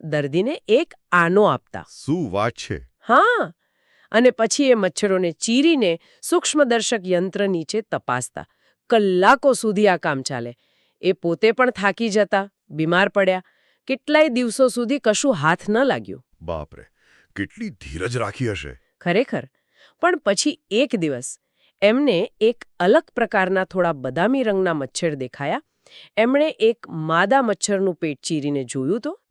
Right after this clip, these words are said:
Speaker 2: તો શું દેખાયું?
Speaker 1: એમને અંદર એ જ નાના નાના જંતુઓ દેખાયા જે મેલેરિયાના દર્દીના લોહીમાં જોવા મળતા હતા. બસ, શોધ થઈ ગઈ.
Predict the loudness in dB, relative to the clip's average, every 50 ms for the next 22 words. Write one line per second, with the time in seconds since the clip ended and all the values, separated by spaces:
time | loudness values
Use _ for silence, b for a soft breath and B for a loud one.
0 | _ -2 0 0 0 0 -2 -8 _ _ _ _ _ _ _ _ _ -12 -6 -4
1 | -2 0 0 -2 -2 -4 -8 -12 -14 -18 _ _ b b b b b b b 0
2 | 2 2 2 2 2 2 0 -2 0 0 2 0 0 0 -4 _ -4 -2 0 0
3 | 0 0 0 0 0 0 0 0 0 2 0 0 0 0 0 0 0 0 0 0
4 | -2 -2 -4 -4 -4 -4 -4 -2 -2 -4 -6 -6 -4 -4 -4 -4 -4 -6 -8 b
5 | b b b b b b 0 2 2 4 4 4 2 2 4 4 4 4 4 4
6 | 4 4 4 4 4 2 0 0 0 -2 0 0 0 0 0 -2 -2 -2 -2 0
7 | 0 2 2 4 2 2 0 -2 -2 -2 -4 -4 -6 -8 -10 -10 -10 -10 -10 -10
8 | -12 -14 -16 -20 _ _ _ _ _ _ _ 0 2 2 2 0 -4 -10 -14 -18
9 | _ _ _ _ -4 0 4 4 4 4 2 2 0 0 2 0 -2 -4 -6